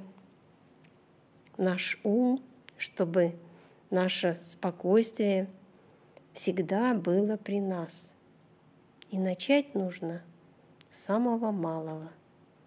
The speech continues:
Просто взять на себя ответственность за то, чтобы создавать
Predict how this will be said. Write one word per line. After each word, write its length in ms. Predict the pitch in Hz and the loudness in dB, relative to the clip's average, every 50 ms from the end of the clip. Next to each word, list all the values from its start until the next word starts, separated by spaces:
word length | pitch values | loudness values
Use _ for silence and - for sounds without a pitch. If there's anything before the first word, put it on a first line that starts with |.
| - - - - - - - | -20 -20 -20 -20 -20 -20 -2
Просто 460 | - 247 277 311 302 - - - 165 | 2 4 4 6 4 2 0 0 0
взять 460 | 147 147 143 160 175 175 175 170 - | 0 0 2 2 4 4 4 2 -2
на 80 | 175 170 | -4 -4
себя 380 | - - 170 165 175 175 165 165 | -4 -4 -4 0 2 2 2 2
ответственность 1000 | 170 - 175 190 226 247 240 - - - - 202 185 180 180 185 190 - - - - _ - - - - - _ - | -2 -4 0 2 2 2 2 0 -10 -6 -2 0 0 0 0 -2 -4 -8 -14 -20 -20 _ -20 -20 -20 -20 -18 _ -8
за 240 | 190 170 165 165 165 | -2 -2 -2 -2 -2
то, 360 | - - 202 214 247 269 262 - - - - - - - - - | -2 0 2 4 4 4 2 -2 -12 -20 -20 -20 -20 -20 -14 -14
чтобы 400 | - - - - 175 170 180 170 | -14 -4 -2 0 0 0 0 -2
создавать 960 | 175 - - 180 170 170 - 175 160 156 156 170 190 220 233 - - - | -4 -6 -8 -8 -10 -6 -4 -4 -4 -2 0 0 0 0 0 -4 -10 -16